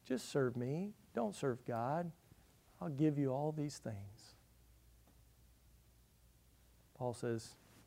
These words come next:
"Grace be with you. Grace be with you." We need God's grace. My prayer for our church, my prayer for each of you as an individual,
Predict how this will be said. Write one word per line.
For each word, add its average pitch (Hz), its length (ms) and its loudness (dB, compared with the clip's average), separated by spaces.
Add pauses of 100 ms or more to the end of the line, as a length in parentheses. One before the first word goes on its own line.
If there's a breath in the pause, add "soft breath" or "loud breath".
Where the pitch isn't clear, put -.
(120)
"Grace 117 380 -2
be 120 160 -2
with 123 240 -4
you. 110 120 -8 (1080)
Grace 113 340 -2
be 117 160 -4
with 120 220 -4
you." 110 160 -6 (800)
We 156 100 4
need 135 220 2
God's 123 280 0
grace. 113 500 -4 (1120)
My 160 160 8
prayer 185 280 10
for 151 160 6
our 165 160 8
church, 180 560 -2 (1200)
my 147 140 4
prayer 160 240 10
for 143 140 4
each 165 200 6
of 147 120 4
you 160 160 8
as 143 100 2
an 143 80 0
individual, 113 640 0